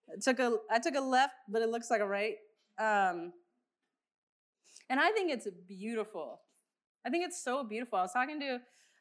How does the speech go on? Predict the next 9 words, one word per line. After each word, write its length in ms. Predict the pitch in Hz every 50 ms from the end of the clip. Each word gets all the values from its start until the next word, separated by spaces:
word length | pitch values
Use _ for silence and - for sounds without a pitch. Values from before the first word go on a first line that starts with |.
| - 214
uh, 320 | 226 220 214 214 208 208 -
my 100 | 208 202
therapist 640 | 208 - 226 214 220 220 220 220 202 190 - - - 185
about 520 | 190 196 180 175 180 180 175 170 170 - - - - - - - _ _ _ _
<laughs> 420 | - 226 - 254 - - _ -
trauma. 400 | - 208 185 170 170 165 175 190 - _ _ _ - - - _ _ - - - - - - - - 226
And, 220 | 262 269 269 269
um, 880 | 262 247 233 226 214 202 185 - - - 262 - - 294 247 240 233 -
<clears throat> 140 | - - -